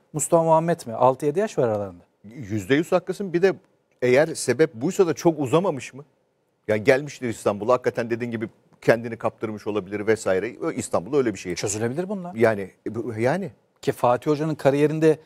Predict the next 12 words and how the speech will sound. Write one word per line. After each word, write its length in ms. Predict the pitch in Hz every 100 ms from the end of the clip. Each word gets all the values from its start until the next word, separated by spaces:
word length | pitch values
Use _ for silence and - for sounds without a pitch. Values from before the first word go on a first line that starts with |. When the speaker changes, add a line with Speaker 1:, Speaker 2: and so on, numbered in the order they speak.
| _ _
Speaker 1:
ilk 180 | 143 -
kez 160 | 151
yaşanmıyor 420 | 147 - 196 202 175
ki 100 | 135
bunlar. 260 | 131 123
Yani 240 | 123 120 123
bir 80 | 185
sürü 340 | - 160 185 - _ _ -
efsanevi 540 | 147 - 156 165 165
hikayesini 600 | 151 156 156 147 165 151
duyarız, 400 | 135 147 147 139
biliriz. 460 | 147 139 127 -